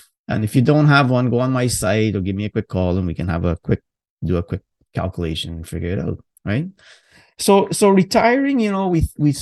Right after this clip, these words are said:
we thought, we say it's retiring, but retiring is about living. It's not about <laughs> just dying off and doing nothing for the rest of your life.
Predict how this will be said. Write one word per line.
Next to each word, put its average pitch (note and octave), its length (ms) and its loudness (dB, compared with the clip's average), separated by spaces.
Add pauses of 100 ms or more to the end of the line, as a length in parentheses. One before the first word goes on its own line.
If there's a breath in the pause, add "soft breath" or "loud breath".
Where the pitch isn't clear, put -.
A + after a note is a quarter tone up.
we C#3 120 0
thought, E3+ 360 -4
we D3 160 -2
say E3+ 360 -2
it's - 360 -6 (140)
retiring, A#2 720 -2
but E2+ 140 -4
retiring F3+ 560 0
is D#3+ 120 -4
about A#2+ 280 -2
living. F2+ 540 -6 (680)
It's - 200 -8
not F3+ 140 -6
about D#3 300 -2
<laughs> - 0 -
just A2+ 240 -4
dying G2+ 340 -2
off G2 300 -6
and F#2+ 100 -4
doing F#2 240 -2
nothing G2 380 -4
for - 80 -10
the F2+ 80 -4
rest F#2 240 -6
of F#2+ 60 -6
your F2 100 -6
life. F#2 380 -14